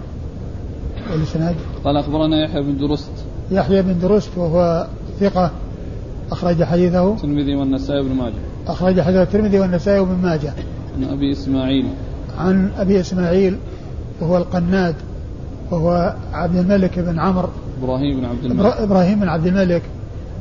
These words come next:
Speaker 1: إبراهيم بن عبد الملك، وهو صدوق في حفظه شيء.
Speaker 2: نعم.
Speaker 1: صدوق في حفظه شيء،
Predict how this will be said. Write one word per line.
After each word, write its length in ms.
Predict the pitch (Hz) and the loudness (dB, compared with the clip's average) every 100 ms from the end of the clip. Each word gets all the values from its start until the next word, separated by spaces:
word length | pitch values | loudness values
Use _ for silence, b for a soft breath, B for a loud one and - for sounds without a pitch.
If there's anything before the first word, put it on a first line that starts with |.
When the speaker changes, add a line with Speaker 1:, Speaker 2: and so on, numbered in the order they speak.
| - | -2
Speaker 1:
إبراهيم 300 | 190 175 202 | 2 4 4
بن 80 | 196 | 2
عبد 200 | 170 170 | 2 2
الملك، 380 | 180 202 180 185 | 4 4 2 2
وهو 360 | 170 175 208 - | 4 4 2 -2
صدوق 360 | - 170 185 185 | -4 2 2 2
في 140 | 165 | 0
حفظه 220 | 156 170 | 0 0
شيء. 240 | 160 180 240 | 0 0 2
Speaker 2:
نعم. 200 | 139 131 - - - - - | 2 0 -6 -8 -8 -6 0
Speaker 1:
صدوق 380 | 185 214 208 175 | 4 4 4 2
في 140 | 185 | 2
حفظه 340 | 160 180 180 | 2 2 2
شيء، 300 | 160 190 208 | 2 4 2